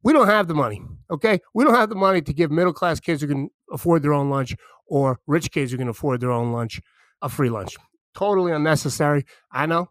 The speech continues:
not a popular opinion. It's very easy to say, "Oh, I'm for free lunch, I'm for free lunch." And that's how bad policy happens. Like I said,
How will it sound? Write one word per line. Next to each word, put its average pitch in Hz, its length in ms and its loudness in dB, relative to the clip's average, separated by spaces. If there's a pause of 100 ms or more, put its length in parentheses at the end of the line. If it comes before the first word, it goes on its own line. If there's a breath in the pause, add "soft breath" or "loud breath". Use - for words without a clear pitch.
(120)
not 156 260 2
a 165 60 0
popular 180 460 2
opinion. 185 360 4
It's 123 100 -2
very 180 300 4
easy 180 200 4
to 160 60 2
say, 190 120 0
"Oh, 240 140 4
I'm 254 160 2
for 247 160 0
free 240 160 -2
lunch, 220 240 0
I'm 247 100 -2
for 214 140 -8
free 202 200 -6
lunch." 160 220 -4
And 131 80 -10
that's 139 140 -12
how 139 100 -4
bad 131 240 -6
policy 131 480 -4 (300)
happens. 147 460 -6 (220)
Like 156 280 -4
I 143 140 -2
said, 156 380 0